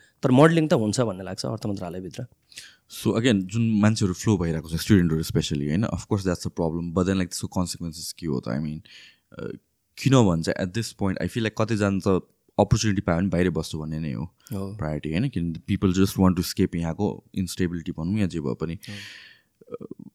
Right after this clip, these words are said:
Speaker 2: If that happens, lot of pe-, outflow भइरहेको छ and people are not returning back भनेर भनेपछि, apart from population घट्नुबाट भन्दा त्यसको, किनभने इकोनोमी कसरी हुने रहेछ भने, this is because को अराउन्डमा मैले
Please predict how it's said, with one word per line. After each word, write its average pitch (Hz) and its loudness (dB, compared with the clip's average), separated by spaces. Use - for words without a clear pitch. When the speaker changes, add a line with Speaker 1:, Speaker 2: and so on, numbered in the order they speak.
Speaker 2:
If 131 10
that 110 8
happens, 78 -4
lot 101 6
of 98 2
pe-, 92 2
outflow 92 2
भइरहेको 82 0
छ 87 -2
and 92 2
people 87 0
are 85 0
not 104 -2
returning 82 -4
back 82 2
भनेर 65 -4
भनेपछि, 64 -4
apart 120 6
from 107 -4
population 90 -6
घट्नुबाट 82 -6
भन्दा 87 -4
त्यसको, 95 -6
किनभने 143 -4
इकोनोमी 170 -4
कसरी 160 -4
हुने 90 2
रहेछ 95 0
भने, 107 0
this 165 -8
is 143 -10
because 147 -2
को - 2
अराउन्डमा 107 4
मैले 95 2